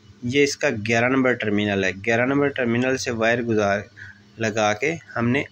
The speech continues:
ऑफ वाले push button पे लगानी है। ये देखें, ये हमने ऑफ वाले push button पे लगा दी है। ऑफ वाले push button से wire गुजार के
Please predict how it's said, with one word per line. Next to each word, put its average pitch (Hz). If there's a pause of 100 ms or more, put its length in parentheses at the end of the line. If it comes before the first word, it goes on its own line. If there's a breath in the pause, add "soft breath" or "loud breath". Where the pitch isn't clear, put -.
(120)
ऑफ 117
वाले 123
push -
button 110
पे 123
लगानी 123
है। 143 (1160)
ये 98
देखें, 95 (1500 loud breath)
ये 123
हमने 135
ऑफ 120
वाले 131
push 120
button 117
पे 110
लगा 98
दी 98
है। - (920 loud breath)
ऑफ 139
वाले 151
push 147
button 147
से 143
wire 131
गुजार 117
के 123